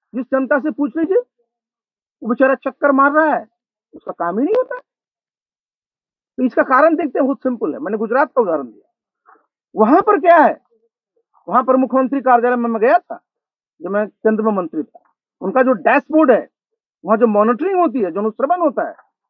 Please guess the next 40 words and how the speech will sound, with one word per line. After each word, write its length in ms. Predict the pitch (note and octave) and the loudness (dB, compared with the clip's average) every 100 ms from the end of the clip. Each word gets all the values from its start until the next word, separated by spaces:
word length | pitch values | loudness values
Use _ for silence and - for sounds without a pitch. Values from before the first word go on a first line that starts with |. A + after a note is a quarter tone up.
| - | -12
जितनी 260 | G3+ D#4 | -2 0
सरकारी 460 | D#4 C4 B3+ B3 C#4 | 2 0 2 2 2
योजनाएं, 320 | C4+ A3+ B3 | 0 -2 -2
उनको 160 | C4+ C4+ | -2 -2
लोग 180 | C#4 E3 | -6 -4
बैठ 320 | F3 C4 A#3 | -2 -2 0
करके 300 | C4 A3 C4+ | -4 -2 -4
मुख्यमंत्री 500 | B3 G#3 A3+ A3 B3+ | -4 -4 -6 -6 -4
कार्यालय 280 | A#3+ A#3+ A3 | -4 -2 -4
से 60 | |
मॉनिटरिंग 360 | A#3 B3 F#4 F#4+ | -4 -4 -4 -2
करते 220 | B3+ - | -2 -4
हैं। 60 | - _ _ _ - | -18 _ _ _ -6
मैं 100 | F#3+ | -4
आकर 200 | G#3 A3+ | 0 0
के 100 | A#3 | 2
माननीय 260 | A3 A3+ | 0 0
मुख्यमंत्री 360 | A#3 G3+ A3 B3 | -2 -4 -8 -8
जी 60 | A#3 | -6
को 60 | |
बताया 260 | G#3 G#3+ D4 | -4 -4 -4
था, 240 | - - _ _ _ _ | -8 -14 _ _ _ _
उनके 160 | F3+ G#3 | -6 -4
प्रधान 300 | G#3 E3+ A3 | -2 0 -2
सचिव 260 | G#3+ D4+ - | -2 -8 -6
से 100 | F4+ | -2
भी 60 | |
मैंने 200 | D#4+ F4 | 0 0
कहा 200 | D#4 B3 | 2 0
था 140 | - A2+ | 0 -12
कि 520 | _ _ _ _ F#3+ | _ _ _ _ 2
भाई, 80 | A#3+ | 2
बिहार 480 | F#3+ D#3+ E3+ A#3+ | 2 0 2 2
में 120 | C#4+ C#4 | 2 -2
आपके 260 | B3+ - | -2 -4
पास 160 | B3+ D4 | -4 -4
बहुत 300 | F#3 F3+ E4 | -4 -6 -2
सारी 220 | E4 E4 | 0 0
योजनाएं 360 | E4 D#4+ E4 D4+ | -2 -4 -2 -2
हैं, 180 | G#3 | -6